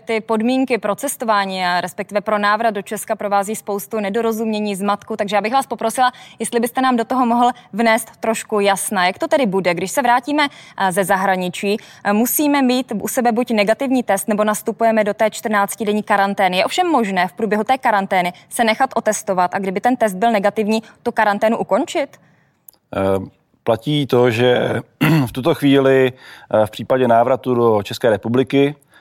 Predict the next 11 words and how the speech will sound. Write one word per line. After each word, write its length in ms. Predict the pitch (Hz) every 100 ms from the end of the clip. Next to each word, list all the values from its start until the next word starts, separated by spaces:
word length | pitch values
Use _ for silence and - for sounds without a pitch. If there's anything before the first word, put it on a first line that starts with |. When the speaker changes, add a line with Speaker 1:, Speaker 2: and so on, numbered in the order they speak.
| _
Speaker 2:
tak, 300 | - 113 -
eh, 40 | 120 117 113 113
buď, 300 | 101 110 113
eh, 240 | 113 110 104
člověk 280 | - 113
se 80 | 113
musí 220 | 120 -
na 80 | 123
hranicích 380 | 113 120 113 120
prokázat, 720 | 113 107 117 117 117 117 113
eh, 140 | 110